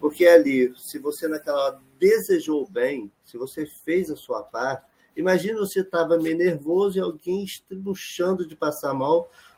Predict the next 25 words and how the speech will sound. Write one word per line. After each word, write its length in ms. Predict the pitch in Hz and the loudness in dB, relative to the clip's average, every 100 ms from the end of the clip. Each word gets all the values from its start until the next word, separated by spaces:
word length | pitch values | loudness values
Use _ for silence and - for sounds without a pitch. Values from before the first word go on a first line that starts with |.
| _ | _
"Não 160 | 143 | -4
posso 320 | 151 151 165 160 | -4 0 0 0
te 60 | |
dar 160 | 151 147 | 0 -2
passo 460 | - 135 147 - | 0 0 0 -2
só 180 | - 165 | 0 0
daqui 240 | 170 170 156 | 0 -2 -4
dois 260 | 156 135 | -2 -4
dias 240 | 120 139 147 | -4 -4 -4
quando 200 | 135 131 | -6 -4
eu 20 | |
melhorar. 640 | 131 127 127 101 87 78 _ | -2 2 2 2 -4 -10 _
Não 80 | 113 | -14
posso 320 | - 160 160 | -8 -6 -2
nem 180 | 170 240 | -2 -2
conversar 420 | 226 196 185 170 | -2 -4 -2 -4
com 100 | 170 | -6
você, 200 | 151 147 | -10 -10
fazer 160 | 165 156 | -6 -4
um 40 | |
atendimento, 680 | 151 151 135 135 131 165 170 | -4 -6 -8 -8 -4 -4 -6
porque 160 | - | -6
eu 60 | 160 | -6
estou 400 | 156 - 151 160 | -6 -8 -6 -4
imundo." 520 | 151 127 117 92 87 | -4 -4 -6 -10 -14